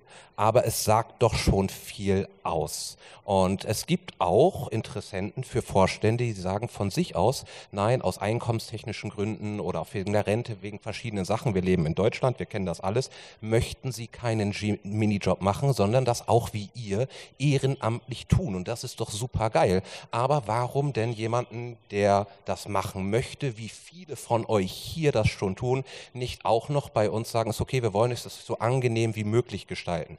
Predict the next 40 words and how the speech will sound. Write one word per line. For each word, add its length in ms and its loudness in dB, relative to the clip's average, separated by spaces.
Das 140 -10
ist 180 -8
auch 220 0
für 220 -12
uns 440 -4
einfach 320 -4
aus 240 -4
unserem 480 -4
System, 400 -4
aus 120 -2
unserer 280 -2
Frage, 540 -4
eine 160 -6
Frage 320 -4
der 160 0
Wertschätzung, 640 -2
weil 220 0
wir 80 -8
die 100 -10
Möglichkeit 720 -4
dazu 380 -12
haben. 280 -18
Das 200 -6
heißt 280 0
aber 200 2
nicht, 460 0
dass 200 -2
wir 140 -2
es 260 -4
nicht 280 -10
großartig 580 -12
finden, 300 -2
wenn 100 0
jemand 300 -2
das 100 -6
freiwillig 720 -4
machen 260 -18
möchte 220 -18
und 80 -10
sagt, 180 0